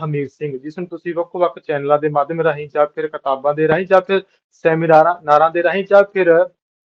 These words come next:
ਗੱਲ ਕਰੀਏ ਤਾਂ ਅਖਬਾਰਾਂ ਦੇ ਵਿੱਚ ਵੀ ਉਹਨਾਂ ਦੀਆਂ ਲਿਖਤਾਂ ਨੂੰ ਲੈ ਕੇ ਉਹ ਵੱਖ-ਵੱਖ ਵਿਸ਼ਿਆਂ ਦੇ ਉੱਤੇ, ਅ, ਲੋਕਾਂ ਨੂੰ ਜਾਗਰੂਕ ਜਾਂ ਫਿਰ ਜੋ ਵੀ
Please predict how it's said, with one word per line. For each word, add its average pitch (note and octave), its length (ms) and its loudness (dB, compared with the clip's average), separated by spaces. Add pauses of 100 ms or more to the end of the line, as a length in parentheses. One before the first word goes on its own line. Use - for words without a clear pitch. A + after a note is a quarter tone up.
(260)
ਗੱਲ D#3+ 180 4
ਕਰੀਏ F3 260 2
ਤਾਂ F3+ 320 -4
ਅਖਬਾਰਾਂ E3 360 4
ਦੇ F#3+ 120 2
ਵਿੱਚ F#3 240 0
ਵੀ F#3 180 -16
ਉਹਨਾਂ F3+ 180 0
ਦੀਆਂ E3+ 180 0
ਲਿਖਤਾਂ C#3+ 340 -4
ਨੂੰ D#3+ 140 -6
ਲੈ D#3 120 4
ਕੇ E3 300 -6
ਉਹ D#3 100 -8
ਵੱਖ-ਵੱਖ D#3+ 380 -2
ਵਿਸ਼ਿਆਂ D3+ 300 -8
ਦੇ D3+ 80 -2
ਉੱਤੇ, D#3+ 380 -2 (440)
ਅ, E3 140 0
ਲੋਕਾਂ D#3+ 420 4
ਨੂੰ F#3+ 100 0
ਜਾਗਰੂਕ E3 400 2
ਜਾਂ D#3+ 180 0
ਫਿਰ E3+ 360 -2 (340)
ਜੋ F3 220 4
ਵੀ A3 100 0